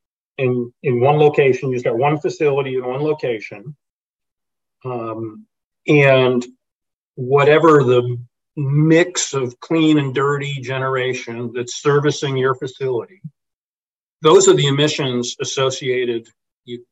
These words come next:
you determine the emissions associated with your electricity use by saying, "How much electricity did you pull from that grid region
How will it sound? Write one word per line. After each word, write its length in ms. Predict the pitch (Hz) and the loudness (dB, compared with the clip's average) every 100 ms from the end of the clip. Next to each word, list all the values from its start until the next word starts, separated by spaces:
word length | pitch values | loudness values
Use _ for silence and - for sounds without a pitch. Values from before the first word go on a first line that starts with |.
| _ | _
you 160 | 139 | -2
determine 400 | 147 147 214 196 | 0 2 4 6
the 60 | 165 | 6
emissions 380 | 151 165 165 139 | 6 4 0 -2
associated 640 | 131 160 139 156 135 127 123 | -2 -2 -2 -2 -2 -2 0
with 240 | 127 123 | 0 0
your 400 | 123 135 127 123 | -2 -2 -2 -4
electricity 600 | 131 120 - 240 - 165 | -8 -10 -8 -8 -6 -6
use 360 | 135 127 127 123 | -6 -8 -8 -4
by 100 | 131 | -4
saying, 260 | 123 135 120 | -2 -4 -4
"How 160 | 139 | -6
much 160 | 156 - | -8 -10
electricity 540 | 165 156 - 151 170 139 | -14 -12 -8 -8 -8 -8
did 180 | 127 127 | -6 -4
you 160 | 123 - | -2 4
pull 200 | 196 208 | 6 6
from 160 | 139 | 2
that 200 | 127 120 | -2 0
grid 240 | 127 120 113 | 0 0 0
region 460 | 120 117 120 113 | -4 -4 -6 -10